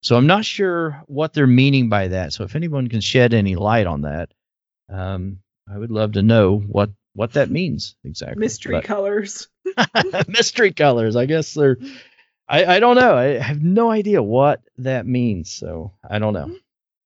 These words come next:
Speaker 1: Uh, otherwise, I mean, these are great pencils. There's something about these, and I can't quite put my finger on it, but I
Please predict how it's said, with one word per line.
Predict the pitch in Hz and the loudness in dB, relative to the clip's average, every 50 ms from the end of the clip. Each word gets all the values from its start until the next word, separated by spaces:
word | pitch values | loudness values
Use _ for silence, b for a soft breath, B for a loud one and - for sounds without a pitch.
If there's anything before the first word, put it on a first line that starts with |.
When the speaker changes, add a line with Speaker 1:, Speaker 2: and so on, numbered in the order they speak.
| _ _ _ _ _ _ _ _ _ _ _ _ - | _ _ _ _ _ _ _ _ _ _ _ _ 0
Speaker 1:
Uh, | 151 143 147 147 147 - | 4 4 6 6 4 4
otherwise, | - - 202 240 233 214 202 202 214 220 233 240 240 226 214 - - | 2 0 0 0 0 -2 -2 -2 -2 -4 -4 -6 -6 -8 -10 -12 -10
I | 151 175 180 | -6 -4 -2
mean, | 175 175 175 170 151 - | -2 -2 -2 -2 -4 -6
these | 135 123 147 196 208 185 180 | -8 -4 -2 0 0 2 2
are | 165 143 | 0 0
great | 120 110 135 139 143 147 160 175 170 - - | 0 2 2 4 6 6 6 4 2 0 0
pencils. | 175 175 170 170 - 165 170 160 | 2 2 2 2 0 -2 -2 -2
There's | - 165 175 165 - | -2 -2 0 2 2
something | - - - 240 285 - _ - 320 302 285 214 | 2 2 0 -2 -6 -8 _ -12 -10 -8 -8 -8
about | 156 120 107 - - 135 131 147 160 - _ | -8 -10 -10 -10 -8 -8 -6 -6 -8 -8 _
these, | - 101 104 98 104 101 101 104 - - _ _ _ _ _ _ _ _ _ _ _ _ - | -8 -6 -6 -4 -6 -6 -6 -6 -8 -10 _ _ _ _ _ _ _ _ _ _ _ _ -10
and | - 135 | -4 -4
I | 151 | -4
can't | - - - 359 330 - | -4 -4 -8 -8 -8 -6
quite | - - 196 170 160 - | -4 -2 -2 -2 0 0
put | 196 151 | -2 0
my | 139 135 | 0 0
finger | 127 - - 151 139 135 120 120 | -2 -2 -2 -2 0 0 2 2
on | 120 120 | 2 0
it, | 117 120 | 0 0
but | 110 135 127 | 0 0 0
I | 131 | 0